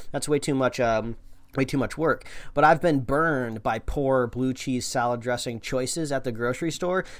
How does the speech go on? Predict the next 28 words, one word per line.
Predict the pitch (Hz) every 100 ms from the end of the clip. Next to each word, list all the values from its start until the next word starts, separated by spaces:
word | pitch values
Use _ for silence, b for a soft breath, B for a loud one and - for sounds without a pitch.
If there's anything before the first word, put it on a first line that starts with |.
| -
'cause | 156
sometimes | 180 170 170
they'll | 147 135
just | 131
be, | 143
like, | 107 -
way | 147 180 170
too | 160 156
tangy | 151 - 139 139 143
or, | 131 117
like, | 117 110 147
"Oh, | 147
this | 151 165
isn't | 156 127
for | 127
dipping. | 113 127 120 139 123
This | 127
is | 135
for, | -
like, | 120 113
a |
weird | 107 120 120
salad | - 113 110 120
experience." | - - 120 120 123 - B B B B 123
Wishbone | 151 214 - - 143 143 143 147 - - -
blue | 127 143
cheese | 151 147
dressing | 135 120 117 120 113